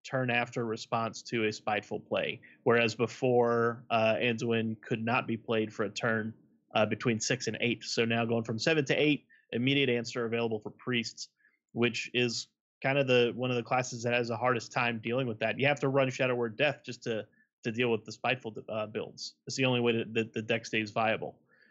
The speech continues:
Uh, so I think that's an interesting point too. Uh, but we'll, we're just gonna have to see. I think we're gonna have to see how it plays out. I think, um, Spiteful builds will depopulate for a time,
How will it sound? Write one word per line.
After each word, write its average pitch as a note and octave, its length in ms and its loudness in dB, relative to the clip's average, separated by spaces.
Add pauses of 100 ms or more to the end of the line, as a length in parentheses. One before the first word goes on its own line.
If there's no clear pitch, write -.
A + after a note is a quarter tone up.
(140)
Uh, G#2 200 0
so A#2 160 2
I A2 60 4
think A#2+ 160 2
that's A2+ 160 2
an A#2 80 0
interesting G#2+ 340 -2
point - 320 -8
too. G#2 300 -4 (400)
Uh, A2+ 260 4
but A#2+ 140 4
we'll, B2+ 220 4
we're D#3 120 2
just - 180 -2
gonna A#3+ 100 4
have F#3+ 100 2
to D#3+ 60 2
see. - 180 2
I C3 40 4
think A#2+ 100 2 (100)
we're E3 60 2
gonna - 0 -
have D3+ 100 0
to D3+ 60 -6
see D#3 120 -4
how C#3 120 2
it B2+ 100 -6
plays C3+ 220 -2
out. C3+ 200 2
I B2 80 -2
think, C3 280 -6 (220)
um, B2+ 540 0 (260)
Spiteful C3 420 0
builds B2+ 280 0
will B2 180 0
depopulate C3 840 0 (480)
for D3 160 4
a C3+ 60 4
time, D3+ 460 -2